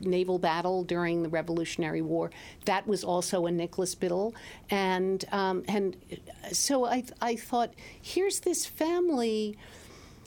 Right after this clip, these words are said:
who are really, uh, uniquely centered in terms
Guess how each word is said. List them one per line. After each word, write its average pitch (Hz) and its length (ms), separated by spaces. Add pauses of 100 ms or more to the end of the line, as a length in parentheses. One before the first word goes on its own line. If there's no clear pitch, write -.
(300)
who 294 340
are 240 480 (420)
really, 269 840 (120)
uh, 214 520
uniquely 233 1120
centered 208 1000 (640)
in 220 340
terms 202 640